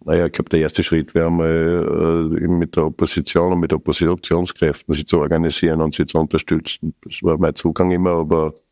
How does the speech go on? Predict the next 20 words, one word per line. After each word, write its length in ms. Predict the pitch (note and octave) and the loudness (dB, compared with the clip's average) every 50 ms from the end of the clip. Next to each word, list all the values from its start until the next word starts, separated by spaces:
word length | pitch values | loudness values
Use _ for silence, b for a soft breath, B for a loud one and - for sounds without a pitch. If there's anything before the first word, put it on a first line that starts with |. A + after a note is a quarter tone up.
| _ _ _ _ _ | _ _ _ _ _
Experte 560 | - D2+ C#2+ - - D#2 C#2+ - _ - D#2+ | -8 -8 -8 -2 -2 -2 -2 0 _ 0 0
und 140 | D#2 D#2+ D2+ | 0 0 -2
Expertin 480 | - - - _ - D#2 D2 - E2 D#2 | -6 -8 -6 _ -2 -2 0 0 0 0
bin 100 | E2+ E2 | 2 0
ich 100 | D2+ D2 | 0 0
in 120 | D2+ D2+ | -2 0
dem 180 | - D#2+ D2+ C#2+ | 0 -2 -2 -2
Feld 300 | - - D#2 D2 C#2 - | -2 -2 0 0 0 0
nicht, 240 | E2 D#2 D2+ - - | 0 0 0 0 -2
welche 260 | D#2+ C#2 - - E2 | -2 -2 0 -4 -4
Strukturen 460 | - - E2+ D#2 _ - E2+ D#2+ D2+ | -2 -2 -4 -4 _ 0 0 2 2
das 120 | D#2+ - | 0 -2
gibt. 200 | - - F2 - | 0 -4 -2 0
Ich 60 | - - | 0 0
hab 20 | |
nur 100 | E2+ D2+ | 0 -2
festgestellt, 500 | - - E2+ E2 - - - F#2+ E2 - | 0 0 -2 -2 -2 0 0 -2 2 2
dass 160 | E2+ - - E2+ | -2 0 2 0
eigentlich, 360 | E2+ D#2+ E2+ D#2 - _ _ B B B B B B B B B B B B B B B B B B B B B _ | 0 0 0 -2 -4 _ _ B B B B B B B B B B B B B B B B B B B B B _
äh, 300 | - F2+ F2 E2+ E2+ E2 | -2 0 2 2 2 0